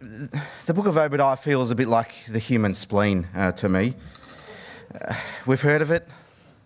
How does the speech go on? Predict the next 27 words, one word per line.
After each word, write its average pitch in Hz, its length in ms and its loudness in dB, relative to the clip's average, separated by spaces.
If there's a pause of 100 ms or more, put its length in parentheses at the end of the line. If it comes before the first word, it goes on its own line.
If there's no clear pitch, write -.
(140)
Uh, 113 320 4
we 131 60 4
don't 151 160 2
know 139 100 2
where 127 160 4
it 120 60 0
is. 147 320 -2 (760)
It's - 140 0
small, 151 560 2 (720)
but 131 480 2
it 127 100 0
does 151 240 2
seem 143 280 2
to 127 440 2 (300)
have 131 140 4
a 123 60 2
function, 160 680 0
but 120 220 0
we 120 80 -2
don't 123 260 2
quite 123 220 2
know 113 120 4
what 110 140 4
that 104 140 -2
function 104 400 0
is. 92 320 0 (440)
Um, 104 380 4